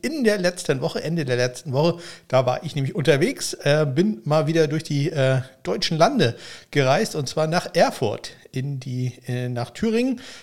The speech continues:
äh, welches übrigens sehr schön ist. Also, ähm, war etwas überrascht, bin ja sonst nicht so ein, äh,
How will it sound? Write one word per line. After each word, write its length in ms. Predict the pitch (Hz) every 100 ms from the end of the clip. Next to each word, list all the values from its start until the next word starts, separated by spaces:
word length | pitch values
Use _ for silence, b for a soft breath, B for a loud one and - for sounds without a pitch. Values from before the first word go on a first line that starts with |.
| -
äh, 240 | 160 185 196
welches 280 | 170 269 220
übrigens 240 | 226 247
sehr 140 | 208
schön 200 | 214 285
ist. 220 | - - -
Also, 360 | 139 147 165 - - -
ähm, 400 | 135 135 143 147 147 - -
war 280 | 135 -
etwas 220 | 180 185 -
überrascht, 340 | 139 190 -
bin 220 | 151 170
ja 180 | 151 139
sonst 320 | 143 165 -
nicht 180 | 160 220
so 80 | 135
ein, 200 | 143 143
äh, 300 | 127 127